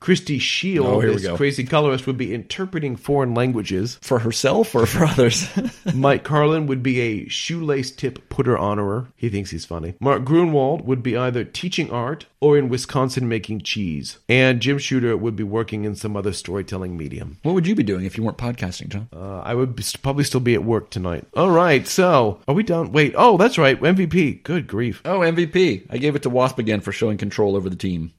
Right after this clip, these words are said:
Speaker 1: Yeah, I mean, she's barely in this issue, but she, she, her, her, her fingerprints are all over it. Useless character?
Speaker 2: I gave it to She-Hulk again for being destructive and doing nothing in combat.
Speaker 1: I gave it to Star Fox. I mean, sorry, man, but you just don't have anything to do this issue.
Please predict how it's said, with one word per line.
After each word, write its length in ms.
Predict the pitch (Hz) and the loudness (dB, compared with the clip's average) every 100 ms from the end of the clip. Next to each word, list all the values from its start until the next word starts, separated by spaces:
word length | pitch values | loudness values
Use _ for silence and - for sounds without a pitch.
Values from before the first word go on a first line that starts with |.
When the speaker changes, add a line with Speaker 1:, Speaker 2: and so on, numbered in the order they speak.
| _ | _
Speaker 1:
Yeah, 240 | 151 135 113 | 2 2 2
I 80 | 135 | 2
mean, 100 | 151 | 2
she's 160 | 147 156 | 2 2
barely 320 | 175 220 175 | 2 4 2
in 80 | 151 | 2
this 220 | 127 - | 0 0
issue, 280 | 160 - 87 | -2 0 -2
but 240 | 101 95 | -2 -4
she, 280 | - 117 107 | -4 -4 -6
she, 460 | - - - - 107 | -8 -8 -6 -8 -4
her, 240 | 123 - | -4 -4
her, 400 | 107 120 113 - | -2 -2 -2 -4
her 120 | 120 | -8
fingerprints 600 | 117 151 123 113 104 92 | -4 -4 -2 -4 -6 -4
are 80 | 98 | -4
all 160 | 95 101 | -2 -2
over 200 | 92 80 | -2 -4
it. 140 | 76 | -2
Useless 300 | - 156 147 | 2 2 0
character? 420 | - 147 147 160 165 | -2 -2 -2 -4 -6
Speaker 2:
I 100 | 98 | -4
gave 200 | 123 147 | -2 0
it 60 | 131 | -2
to 60 | |
She-Hulk 440 | 123 156 143 120 113 | -2 0 4 4 2
again 280 | 98 101 90 | 0 -2 -2
for 100 | 95 | -2
being 220 | 104 101 | -2 -2
destructive 560 | 95 - 117 - 92 | -4 0 -2 0 -2
and 120 | 78 82 | -2 -4
doing 240 | 95 95 | -4 -2
nothing 260 | 101 - 90 | -4 -4 -6
in 100 | 90 | -4
combat. 400 | 87 76 71 - - | -6 -6 -10 -12 2
Speaker 1:
I 80 | 170 | 6
gave 140 | 160 120 | 6 4
it 40 | |
to 80 | 87 | 0
Star 240 | - 92 | 2 2
Fox. 420 | 87 78 76 - - | 2 0 -2 -4 -4
I 60 | |
mean, 80 | 117 | -2
sorry, 260 | - 139 113 | 2 4 4
man, 280 | 98 98 | 2 -2
but 140 | 92 - 110 | -4 -6 -6
you 120 | 117 | -4
just 140 | 104 | -2
don't 120 | 120 | 0
have 120 | 113 107 | 2 2
anything 180 | 101 | -2
to 80 | 87 | -2
do 160 | 85 95 | -2 0
this 160 | 92 | -2
issue. 320 | 90 85 78 | -4 -6 -8